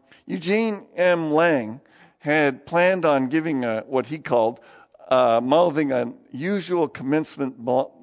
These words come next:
banalities to a bunch of sixth grade graduates in Harlem. But when he got up to, in front of those kids, he realized that if he was gonna challenge these, these sixth graders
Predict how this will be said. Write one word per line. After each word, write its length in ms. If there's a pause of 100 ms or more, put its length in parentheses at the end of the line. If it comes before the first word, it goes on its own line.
banalities 1120 (340)
to 140
a 40
bunch 280
of 80
sixth 280
grade 360
graduates 580
in 80
Harlem. 440 (360)
But 80
when 220
he 100
got 260
up 280
to, 140
in 140
front 240
of 80
those 220
kids, 420 (420)
he 180
realized 640
that 160
if 200
he 180
was 180
gonna 220
challenge 640
these, 400 (320)
these 260
sixth 380
graders 680